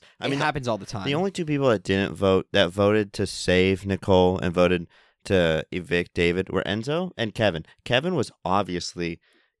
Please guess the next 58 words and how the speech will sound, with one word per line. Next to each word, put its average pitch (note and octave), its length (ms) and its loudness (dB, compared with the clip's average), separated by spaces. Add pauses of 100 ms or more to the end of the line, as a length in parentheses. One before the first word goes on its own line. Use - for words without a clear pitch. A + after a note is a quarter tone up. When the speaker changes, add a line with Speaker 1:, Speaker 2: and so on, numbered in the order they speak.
Speaker 1:
gonna F2+ 280 0
vote D#2+ 540 -2
Speaker 2:
Yeah, A#2 300 -4
Kevin, C3 260 0
Speaker 1:
for, G#2+ 100 2
Speaker 2:
Kevin D3 200 -2
was C3+ 160 -4
her B2+ 60 -2
Speaker 1:
like A#2+ 60 -8
Speaker 2:
closest B2 340 -6
friend G#2+ 180 -10
in G#3 80 -12
the F#3+ 60 -2
Speaker 1:
Yeah, F#3+ 60 0
Speaker 2:
house. B2+ 80 0
Speaker 1:
exactly. A#2+ 400 -4 (240)
So - 140 -2
that's C#3 160 2
also C#3 220 -2
another A#2 180 0
reason A2 280 -2
why F#2+ 200 4
I G2 60 0
think G2 280 -6
he C3 200 -2
didn't D#3 160 -2
vote A#2+ 160 4
with G#2 80 -4
majority. F#2+ 540 0
He's B2 260 -6
thinking B2 120 -4
with A2 100 -2
his F#2+ 120 -4
heart. F#2+ 280 2 (280)
He's B2 180 -2
gonna B2+ 120 -2
be G#2+ 100 -2
put G#2+ 160 -4
on F#2+ 100 0
the F2 80 -2
block E2+ 420 2 (120)
this F#2 240 -6
week, E2 260 -2
I E2 120 -2
think. E2 360 -4
Speaker 2:
Yeah. G2+ 320 -6 (220)
Speaker 1:
Um, E2+ 500 0 (200)
and A2+ 160 0
also C#3 480 -2
Enzo C3+ 340 -2
was E2+ 320 -2
a, E2+ 140 -2
such - 520 -2
a G2 60 -6
surprise. D#2+ 380 -2
Speaker 2:
So, A#2+ 400 0
so A2+ 260 -4
I, A2 320 -2